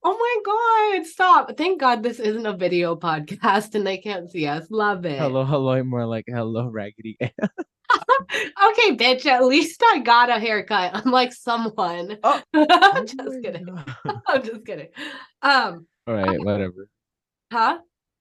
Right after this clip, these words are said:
Speaker 1: Uh.
Speaker 2: I said whatever. <laughs> Just
Speaker 1: Oh.
Speaker 2: curls.
Speaker 1: Oh, okay. So my last point I wanna touch on is I think the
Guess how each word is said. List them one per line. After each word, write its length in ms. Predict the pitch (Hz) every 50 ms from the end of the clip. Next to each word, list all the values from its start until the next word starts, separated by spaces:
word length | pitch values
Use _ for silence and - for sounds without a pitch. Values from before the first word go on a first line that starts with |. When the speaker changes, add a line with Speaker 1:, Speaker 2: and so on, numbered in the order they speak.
| _ _ _ _ -
Speaker 1:
Uh. 220 | 240 220 208 185 165 - _ _ _ _ _ -
Speaker 2:
I 60 | 151
said 200 | 147 156 156 135
whatever. 480 | 123 113 98 104 95 90 98 101 110 120
<laughs> 340 | - - - _ _ _ -
Just 180 | 196 180 151 180
Speaker 1:
Oh. 80 | 220 294
Speaker 2:
curls. 400 | - 107 95 92 92 101 104 _ _ _ _ _ _ _ _ _ _ _ -
Speaker 1:
Oh, 360 | 233 220 247 349 339 330 330 - 190 -
okay. 320 | 240 240 240 175 - - _ _ _ _ _ _ _
So 460 | - - - 302 285 247 214 170 151
my 240 | 160 190 202 240 254
last 440 | 254 247 226 202 220 262 262 - -
point 160 | 339 349 339
I 40 | 359
wanna 200 | 370 381 381 381
touch 200 | 381 381 359 -
on 240 | 381 381 381 381 359 359 -
is 240 | 262 269 254 254 254 -
I 120 | 233 247 247
think 280 | 247 330 339 330 330 - _ _ _ _ _ _ _ _ _ _ _ -
the 460 | 202 240 254 254 233 214 196 175 -